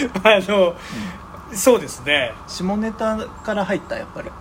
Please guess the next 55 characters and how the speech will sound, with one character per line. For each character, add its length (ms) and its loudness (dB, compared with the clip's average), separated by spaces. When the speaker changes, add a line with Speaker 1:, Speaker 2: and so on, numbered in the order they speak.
Speaker 1:
<laughs> 580 4
下 380 2
ネ 60 0
タ 100 0
か 100 8
ら 60 8
入 120 6
っ 20 -2
て 120 -4
な 120 4
い。 160 0
Speaker 2:
あ、 160 8
そ 140 0
う 20 0
な 80 2
ん 60 -2
だ。 80 -4
Speaker 1:
入 100 4
っ 20 -6
て 140 -6
な 100 4
い 80 4
け 140 0
ど、 160 8
Speaker 2:
う 60 6
ん 40 6
う 40 4
ん。 440 -6
Speaker 1:
あ 140 0
の、 440 -4
ま 60 2
あ、 40 -2
僕 340 2
と、 360 6
Speaker 2:
う 40 -2
ん。 180 -4
Speaker 1:
あ 120 -2
と 220 -4
も 100 0
う 20 2
一 180 2
人 220 0
エ 60 0
ム 120 -6
シ 260 -4
ー 80 -10
だ、 280 2
あ 60 -8
の、 160 -6
お 80 -6
じ 100 -6
さ 160 6
ん 40 0
二 60 -4
人 180 2